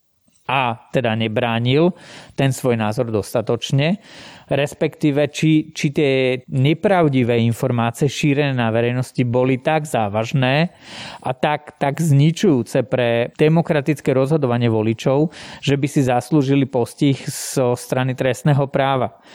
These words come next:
Ja zase chápem, že dnes sme vystavení mimoriadne závažným hybridným hrozbám. E,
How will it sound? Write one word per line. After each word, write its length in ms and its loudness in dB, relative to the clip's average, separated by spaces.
Ja 160 2
zase 240 -2
chápem, 720 -2
že 320 -2
dnes 640 -2
sme 320 0
vystavení 800 0
mimoriadne 720 2
závažným 400 0
hybridným 640 0
hrozbám. 640 0
E, 40 -20